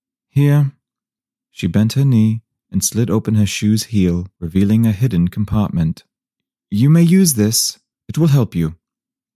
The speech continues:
A small vial filled with murky cream was passed through the holes in the bars. "Um, w-, what is it?" he asked. "It is my own blend of medical herbs," Lee instructed.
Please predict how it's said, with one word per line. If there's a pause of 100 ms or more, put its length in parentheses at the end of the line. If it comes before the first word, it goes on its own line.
(140)
A
small
vial
filled
with
murky
cream
was
passed
through
the
holes
in
the
bars. (400)
"Um, (140)
w-,
what
is
it?" (300)
he
asked. (800)
"It
is
my
own
blend
of
medical
herbs," (440)
Lee
instructed.